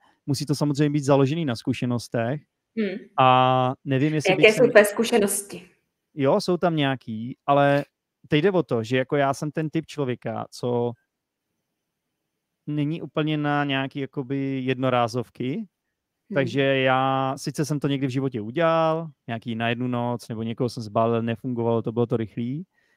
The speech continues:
Speaker 1: ale časem si najdu někoho, s kým je mi dobře
Speaker 2: Hmm.
Speaker 1: a jsem pohodlnej na,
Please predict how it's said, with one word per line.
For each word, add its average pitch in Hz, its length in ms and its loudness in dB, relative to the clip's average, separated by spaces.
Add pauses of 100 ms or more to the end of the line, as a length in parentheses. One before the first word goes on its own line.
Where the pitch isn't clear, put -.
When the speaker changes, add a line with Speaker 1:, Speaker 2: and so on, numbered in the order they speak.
(160)
Speaker 1:
ale 139 180 4
časem 160 340 0
si 185 120 -4
najdu 156 220 2
někoho, 127 460 2
s - 80 -14
kým 143 160 -2
je 147 60 2
mi 170 100 0
dobře 113 540 0 (400)
Speaker 2:
Hmm. 208 200 -2 (680)
Speaker 1:
a 120 80 -6
jsem 143 340 -2 (260)
pohodlnej 147 500 4
na, 143 140 2